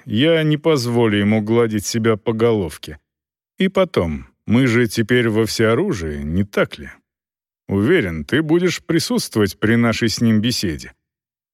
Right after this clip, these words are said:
Это я к тому говорю, что ты меня одного отпустила наверх в университете,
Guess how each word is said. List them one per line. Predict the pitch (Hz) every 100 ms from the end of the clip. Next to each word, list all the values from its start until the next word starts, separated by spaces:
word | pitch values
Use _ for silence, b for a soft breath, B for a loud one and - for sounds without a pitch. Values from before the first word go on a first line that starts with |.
| -
Это | 127 135
я | 127 131
к | 117
тому | - 127 170
говорю, | 120 98 90 82 76
что | - 110
ты | 104 131
меня | 135 127 127
одного | 117 120 117 139 139
отпустила | - 120 107 - 131 127
наверх | 123 123 113 120 110 107
в |
университете, | 117 117 113 95 110 - 151 120 -